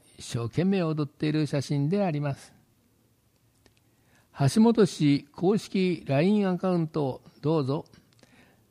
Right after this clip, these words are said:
橋棒がお得意な情報を配信中と呼んでいます。キューアールコードが掲載されています。今すぐ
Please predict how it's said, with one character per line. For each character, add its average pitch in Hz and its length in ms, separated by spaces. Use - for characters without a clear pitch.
橋 156 80
棒 156 220
が 143 280
お - 60
得 170 280
意 165 100
な 160 180
情 156 280
報 156 240
を 143 40
配 156 260
信 180 240
中 170 300
と 214 320
呼 120 140
ん 131 100
で 131 120
い 131 40
ま 139 160
す。 - 180
キ - 120
ュ 156 100
ー 160 60
ア - 20
ー - 40
ル 151 80
コ 156 180
ー 143 40
ド 143 120
が 139 180
掲 139 180
載 151 240
さ 147 140
れ 147 100
て 147 120
い 147 60
ま 151 160
す。 - 160
今 165 220
す 160 100
ぐ 151 200